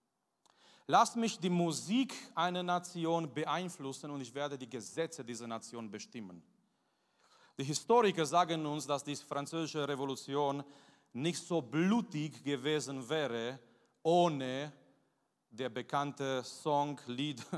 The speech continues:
<laughs> was sie damals in der Revolution gesungen haben, was eigentlich auch die Nationalhymne von Frankreich ist, Le Marseillaise.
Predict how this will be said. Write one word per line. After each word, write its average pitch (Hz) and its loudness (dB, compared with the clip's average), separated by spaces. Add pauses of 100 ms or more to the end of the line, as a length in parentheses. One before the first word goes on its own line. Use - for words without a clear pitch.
(120)
<laughs> - -20
was 127 -2
sie 143 -10
damals 135 0
in 135 -8
der 127 -2
Revolution 127 -4
gesungen 127 -6
haben, 131 -2
was 117 -6
eigentlich 127 -8
auch 131 0
die 123 -8
Nationalhymne 131 -6
von 123 -10 (260)
Frankreich 127 -4
ist, 123 -8
Le 123 -4
Marseillaise. 123 -4